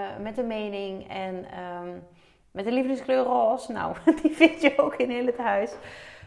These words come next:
Eh, al haar cadeaus waren ook bijna roze. En, en ja, zij wordt er intens gelukkig van. Net als de mama,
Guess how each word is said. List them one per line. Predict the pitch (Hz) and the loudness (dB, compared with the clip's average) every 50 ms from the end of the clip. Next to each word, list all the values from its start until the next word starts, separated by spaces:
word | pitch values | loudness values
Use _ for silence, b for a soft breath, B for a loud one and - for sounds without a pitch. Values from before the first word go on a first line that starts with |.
| B B | B B
Eh, | - 185 - | -4 4 8
al | - 269 294 | 10 12 12
haar | 277 269 | 12 12
cadeaus | 277 277 254 269 294 339 392 440 392 | 10 8 8 10 10 10 10 8 10
waren | 330 330 320 320 302 285 | 10 12 12 12 12 12
ook | 285 285 269 | 12 10 10
bijna | 285 277 277 262 254 247 | 8 8 8 8 8 6
roze. | 226 214 214 214 208 208 208 208 - - - | 6 6 6 8 8 8 6 6 2 -4 -4
En, | 202 196 196 190 - | -4 -2 -4 -4 -6
en | - 180 190 185 180 - - | -6 -6 -6 -4 -6 -6 -6
ja, | 175 165 156 156 151 156 165 165 - - | -4 -2 -2 -2 -2 -4 -6 -12 -16 -6
zij | - - 202 | -2 -2 0
wordt | 202 202 208 | 0 0 -2
er | - | -4
intens | 202 190 196 185 180 - | -2 0 0 0 0 -2
gelukkig | - 185 170 170 180 175 - | -4 -4 -4 -2 -4 -8 -6
van. | - 165 156 156 160 165 - - - - - - _ - _ _ - | -4 -4 -4 -4 -6 -10 -12 -16 -20 -20 -20 -20 _ -20 _ _ -8
Net | 170 175 175 | -6 -2 -2
als | 175 175 175 | -2 -2 0
de | 190 | 0
mama, | 170 160 147 139 139 - - | 0 0 0 -2 -4 -6 -6